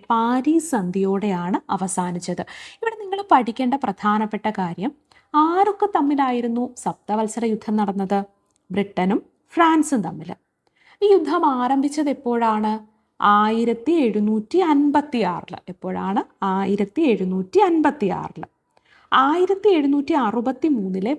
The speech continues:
പാരീസ് സന്ധിയോടെയാണ് ഈ ഒരു യുദ്ധം അവസാനിച്ചത്. അപ്പോ സപ്തവത്സര യുദ്ധം അവസാനിച്ചത് ഏത് സന്ധിയോടെയാണ്? പാരീസ് സന്ധിയോടെയാണ് ഈ ഒരു യുദ്ധം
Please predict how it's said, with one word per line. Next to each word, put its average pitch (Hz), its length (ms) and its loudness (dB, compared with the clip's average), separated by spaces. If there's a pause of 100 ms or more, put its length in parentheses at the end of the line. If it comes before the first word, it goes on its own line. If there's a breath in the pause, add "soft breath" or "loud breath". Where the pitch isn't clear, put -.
(100)
പാരീസ് 311 580 2
സന്ധിയോടെയാണ് 220 800 0
ഈ 233 200 0
ഒരു 202 120 -2
യുദ്ധം 196 260 -2
അവസാനിച്ചത്. 170 680 -6 (340 loud breath)
അപ്പോ - 240 -4
സപ്തവത്സര 208 600 -4
യുദ്ധം 240 460 0
അവസാനിച്ചത് 214 840 -4 (140)
ഏത് 196 320 -2
സന്ധിയോടെയാണ്? 233 880 0 (460 soft breath)
പാരീസ് 247 520 4
സന്ധിയോടെയാണ് 185 1120 -6
ഈ 180 160 -6
ഒരു 180 140 -2
യുദ്ധം 196 320 0